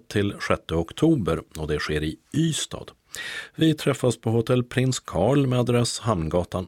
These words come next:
åtta klockan elva. Fjorton till femton och trettio sker en stadsvandring i Wallanders fotspår.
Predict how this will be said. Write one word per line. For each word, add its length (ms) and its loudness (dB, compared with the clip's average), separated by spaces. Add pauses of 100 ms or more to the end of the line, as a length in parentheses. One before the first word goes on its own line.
åtta 560 -2 (220)
klockan 580 -6 (200)
elva. 580 0 (1160)
Fjorton 720 4
till 220 0
femton 360 2
och 100 2
trettio 720 2
sker 200 2
en 180 4
stadsvandring 1000 2
i 100 2
Wallanders 880 0
fotspår. 760 0